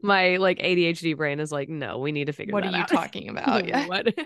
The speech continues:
Speaker 1: are you talking
Speaker 2: It's like
Speaker 1: about?
Speaker 2: that meme with all the numbers everywhere.
Speaker 1: Yes, exactly.
Speaker 2: <laughs>
Speaker 1: <laughs> I don't understand.
Speaker 2: It's not mathing.
Speaker 1: <laughs> Not mathing. <laughs> Um,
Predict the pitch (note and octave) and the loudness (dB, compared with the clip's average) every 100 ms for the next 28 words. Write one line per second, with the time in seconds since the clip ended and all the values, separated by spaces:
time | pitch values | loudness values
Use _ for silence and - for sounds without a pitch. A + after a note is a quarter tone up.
0 | - - E3+ G3+ - F3 - A#3+ E3 B3+ | -8 -6 -4 -4 -4 -4 -4 -6 -2 0
1 | B3+ A3 A3 A3 G#3 G#3 G3+ F#3+ F3 F3 | 0 0 -2 -2 -2 -4 -4 -6 -8 -8
2 | - G#3 - - - C#4 D#4+ E4+ D#4 C#4+ | -6 -6 -6 -4 0 4 4 4 0 0
3 | C#4+ C#4 C#4+ C#4 C4 A3+ E4 - D4 D4+ | 0 0 0 2 2 4 2 0 -2 -2
4 | C#4 D4 - E4 - - G#4 - A4+ C4 | -2 -2 0 0 0 0 -2 0 -2 -2
5 | G3+ G4 - A#3 - G#3 G#4 - - - | -6 -8 -8 -4 -4 -4 -10 -12 -10 -8
6 | - - G3 - C4+ - C4 B3+ C4+ B3+ | -8 -6 -10 -2 0 2 2 2 0 0
7 | G#3+ G3+ A3+ - - A3+ G#3 G3+ F3 E3 | -2 -2 -6 -12 -10 -2 -2 -2 -2 -2
8 | D#3+ F#3 D#3 D3 B3 - - E4+ - F4 | -2 -2 -2 0 0 0 -2 -2 0 -4
9 | - A#3+ _ - _ _ - F#3+ F#3 F3 | -4 -8 _ -20 _ _ -2 4 6 6
10 | E3 F3+ | 2 -2